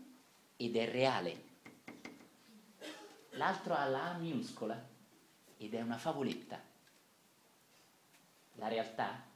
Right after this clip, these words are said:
tornando a quello che dicevo prima, è per le persone accese e intelligenti, intelligenti, non intellettuali. La favoletta è per gli stupidotti.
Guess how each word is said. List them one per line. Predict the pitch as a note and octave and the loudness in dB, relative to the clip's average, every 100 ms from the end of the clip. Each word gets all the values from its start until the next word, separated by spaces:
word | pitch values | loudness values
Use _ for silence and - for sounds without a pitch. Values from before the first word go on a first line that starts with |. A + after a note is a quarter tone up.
| - | -20
tornando | - G#2 A2 G#2+ | -12 -6 -2 -2
a | |
quello | G#2+ G#2 G2 | -4 -4 -4
che | |
dicevo | G2 - G2+ | -4 -6 -4
prima, | A#2 F#2+ F#2+ - - - - | -4 -6 -10 -14 -20 -20 -14
è | |
per | A#2 A#2+ A#2 | -10 -6 -6
le | |
persone | A#2 A#2 - B2+ G#2+ | -6 -6 -6 -4 -4
accese | - C3+ A#2+ | -4 -6 -4
e | |
intelligenti, | G#2 G#2 F#2+ - F2+ D#2+ D#2+ - - - - | -6 -6 -8 -8 -12 -12 -16 -20 -20 -20 -18
intelligenti, | - - A2+ A2+ D3 A#2 - | -14 -8 -6 0 0 0 0
non | A2+ C3+ | -2 -2
intellettuali. | A#2+ A2 G2+ - G#2 F#2 E2+ - - - - - - - - - - - | -2 -4 -6 -6 -6 -6 -8 -14 -20 -20 -20 -20 -20 -20 -20 -20 -20 -14
La | - A2+ | -4 -2
favoletta | C#3 C3+ D#3+ - - - - - - | 2 2 2 0 -2 -8 -10 -18 -12
è | A#2 | -12
per | A2 C3 B2 | -8 -6 -4
gli | B2 | -4
stupidotti. | B2 A2+ A#2 F2 - - | -6 -4 -4 -6 -10 -18